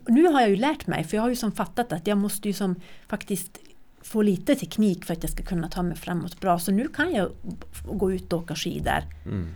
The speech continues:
Speaker 1: bara för att, bara för att jag vill.
Speaker 2: Ja.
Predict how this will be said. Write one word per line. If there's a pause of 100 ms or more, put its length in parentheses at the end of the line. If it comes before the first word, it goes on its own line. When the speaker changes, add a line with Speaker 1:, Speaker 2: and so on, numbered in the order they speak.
(200)
Speaker 1:
bara
för
att, (960)
bara
för
att
jag
vill. (220)
Speaker 2:
Ja.